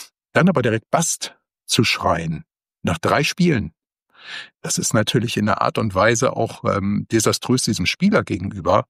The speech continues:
ähm, und provo-, produziert ja quasi eine, eine Erwartungshaltung, die jetzt dadurch, wie man ihn nun bewertet, ähm, ins Unermessliche steigt. Wie, wie geht der Junge mit dem Druck um? Das ist ja letztlich auch das entscheidende Momentum, wird ja sein,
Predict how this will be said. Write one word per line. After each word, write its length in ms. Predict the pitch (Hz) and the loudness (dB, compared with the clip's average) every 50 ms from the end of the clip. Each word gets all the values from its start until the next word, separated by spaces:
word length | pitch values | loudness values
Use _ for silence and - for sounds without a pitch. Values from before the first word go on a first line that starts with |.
| _ _ _ _ _ - - - - - - _ _ - | _ _ _ _ _ -20 -20 -20 -20 -20 -20 _ _ -2
ähm, 360 | - 101 98 98 104 104 104 - | -2 0 2 2 0 0 0 -2
und 180 | 110 104 - | -2 -2 0
provo-, 340 | - - 123 110 - 110 104 - _ _ _ | 2 2 2 2 2 0 -4 -4 _ _ _
produziert 600 | - - - 117 117 107 - - - 131 143 - | -2 2 2 2 2 0 0 0 0 0 0 2
ja 100 | - 113 | 0 -2
quasi 540 | - - - - - 117 120 - 117 117 113 | -2 -2 -2 0 2 2 2 0 0 -2 -2
eine, 420 | - 110 110 110 104 104 107 - - | -2 -2 0 0 0 0 0 -2 -2
eine 160 | 104 113 113 | 0 0 2
Erwartungshaltung, 760 | 110 95 - 101 123 - 147 131 - - 123 120 - 107 104 | 2 2 2 0 2 2 0 -2 0 -2 -2 0 0 0 0
die 100 | 98 104 | 0 0
jetzt 280 | 104 101 - - - 117 | -2 -2 -2 -2 0 2
dadurch, 560 | 113 131 156 156 151 160 165 - - - - _ _ _ - | 2 4 4 2 0 0 -2 -4 -6 -10 -14 _ _ _ -10
wie 200 | 110 110 117 120 | -6 -2 0 2
man 160 | 113 110 - | 2 2 0
ihn 300 | - 113 107 101 95 98 | -2 -2 -2 -2 0 0
nun 240 | 104 123 165 180 165 | 0 2 2 2 0
bewertet, 680 | 123 107 101 120 131 165 165 - - 160 139 - - _ _ _ _ _ _ _ _ _ _ - - - _ _ - | 0 0 0 2 2 0 0 0 0 -2 -2 -2 -10 _ _ _ _ _ _ _ _ _ _ -20 -20 -20 _ _ -2
ähm, 360 | - 107 107 110 107 104 - - | 0 2 4 4 2 2 0 0
ins 200 | - 131 - - | 0 0 2 2
Unermessliche 640 | - 120 120 117 123 131 - - - 123 - - 107 | 2 2 4 4 2 2 0 0 -2 -2 0 0 0
steigt. 560 | - - - 156 110 80 - - - - - _ _ _ _ _ _ _ _ _ - | 0 2 2 2 0 0 -4 -10 -18 -20 -20 _ _ _ _ _ _ _ _ _ -2
Wie, 160 | 95 98 - | -2 -2 0
wie 140 | 98 104 104 | 0 0 0
geht 180 | - 127 120 - | 0 0 0 0
der 80 | 107 | 0
Junge 180 | 113 120 123 127 | 0 2 2 0
mit 160 | 117 117 - | 0 0 0
dem 140 | 117 110 110 | -2 -2 -2
Druck 240 | 117 110 117 - - | 0 -2 -2 -2 0
um? 240 | 135 139 110 87 | 0 0 2 0
Das 200 | - 98 98 - | 0 0 -2 -2
ist 120 | - - - | -2 0 2
ja 120 | 110 104 | 2 4
letztlich 540 | 98 98 92 - - - - 131 123 - - | 4 2 0 -2 -4 -4 -2 -2 -4 -2 0
auch 280 | - - - - - _ _ - - - - _ _ _ | 0 0 0 0 -6 _ _ -20 -20 -20 -20 _ _ _
das 160 | - 101 - - | -4 -2 -2 -2
entscheidende 480 | - 101 101 - - 110 117 135 127 104 | -2 -2 -2 0 2 2 2 4 4 4
Momentum, 500 | 98 92 92 107 135 160 - 151 139 123 | 2 2 2 4 4 4 4 2 0 0
wird 160 | 127 127 - | 0 0 0
ja 80 | 127 | 0
sein, 380 | 110 - 117 113 117 120 123 | 0 2 2 2 2 0 -2